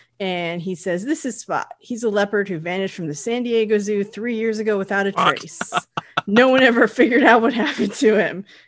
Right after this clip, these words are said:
Speaker 1: And then six months ago, he reappeared twenty miles from the Fairfield Zoo. And witnesses reported a similar light in the parking lot." <laughs> So basically, the, the premise now is that, like, zoo animals have been abducted and vanished, and then suddenly they're all reappearing near this one zoo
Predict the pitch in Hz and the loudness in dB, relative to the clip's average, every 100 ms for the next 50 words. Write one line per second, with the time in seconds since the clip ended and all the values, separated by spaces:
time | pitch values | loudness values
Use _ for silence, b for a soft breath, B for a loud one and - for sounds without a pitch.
0 | - 214 220 226 - 302 302 262 262 247 | -4 2 4 2 -2 -2 0 0 0 0
1 | 196 185 190 190 180 233 208 208 226 202 | 0 2 2 -2 -2 2 2 2 0 0
2 | - 233 247 226 214 233 233 - 147 151 | 0 -2 0 0 0 0 -2 -6 -10 -8
3 | 190 202 202 226 214 190 170 160 143 - | -4 -2 -2 0 -2 -2 -6 -8 -8 -10
4 | 185 B B B B B _ 180 170 165 | -20 B B B B B _ -6 -4 0
5 | 196 233 233 226 196 - 214 202 165 151 | 0 0 -2 -4 -6 -2 0 0 -2 -6
6 | 220 226 220 208 196 202 202 190 - 151 | -2 0 0 0 0 0 0 -4 -4 -8
7 | 147 147 131 - - - - - - - | -8 -12 -12 -12 -14 -18 -20 -14 -2 0
8 | - 403 339 415 392 269 240 269 B B | 6 8 10 6 6 4 4 0 B B
9 | _ 247 233 247 254 320 302 269 247 214 | _ 2 2 -2 4 4 6 4 6 6
10 | 196 196 208 202 202 185 185 190 247 240 | 8 6 2 2 2 2 0 -2 -2 0
11 | 226 208 202 202 180 180 180 175 175 180 | 0 0 -4 -6 -4 -4 -4 -8 -6 -4
12 | 156 160 175 160 175 170 165 165 160 175 | -4 -4 -4 -2 -6 -4 -4 -4 -6 -8
13 | 170 175 - 233 247 220 185 147 180 180 | -6 -6 -4 -4 0 0 0 0 0 0
14 | 175 - 170 170 165 160 160 151 - 165 | -4 -6 -8 -8 -6 -8 -8 -10 -10 -10
15 | 160 156 156 147 139 | -10 -8 -8 -6 -8